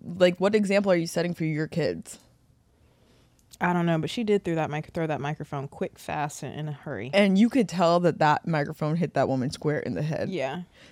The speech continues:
Speaker 1: Like,
Speaker 2: Yeah.
Speaker 1: the aim,
Speaker 2: Camera, like,
Speaker 1: the aim was
Speaker 2: sh-,
Speaker 1: immaculate.
Speaker 2: yeah, yeah. Aim was spot
Speaker 1: Which,
Speaker 2: on.
Speaker 1: m-, honestly, I'm like, maybe she needs to go into sports.
Speaker 2: But, you know, didn't, like,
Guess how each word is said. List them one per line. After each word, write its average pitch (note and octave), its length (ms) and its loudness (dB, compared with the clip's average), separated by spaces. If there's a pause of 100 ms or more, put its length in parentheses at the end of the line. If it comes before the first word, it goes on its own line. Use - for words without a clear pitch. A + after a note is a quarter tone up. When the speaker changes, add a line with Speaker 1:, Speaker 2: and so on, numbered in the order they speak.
(140)
Speaker 1:
Like, F3 200 2
Speaker 2:
Yeah. E3+ 100 -4
Speaker 1:
the - 200 4
aim, F3+ 100 4
Speaker 2:
Camera, A#3+ 340 6
like, F3+ 220 0
Speaker 1:
the A3 180 6
aim A#3 260 8
was A#3 120 8
Speaker 2:
sh-, G3+ 60 4
Speaker 1:
immaculate. E3 540 2
Speaker 2:
yeah, C#3+ 160 -6
yeah. F3+ 80 -8 (840)
Aim A3 340 4
was F3+ 120 -2
spot E3+ 440 2
Speaker 1:
Which, G#3 120 10
Speaker 2:
on. F3 280 4
Speaker 1:
m-, G3 160 -2
honestly, A#3 480 6
I'm G3 80 6
like, F#3 160 2
maybe F#3+ 220 2
she G3+ 160 -2
needs F3 160 -4
to F3 60 -4
go D#3+ 120 6
into D3+ 160 -2
sports. - 800 4 (180)
Speaker 2:
But, D#4+ 120 4
you E4+ 60 8
know, E4+ 160 8
didn't, F#4+ 340 6
like, B3+ 300 4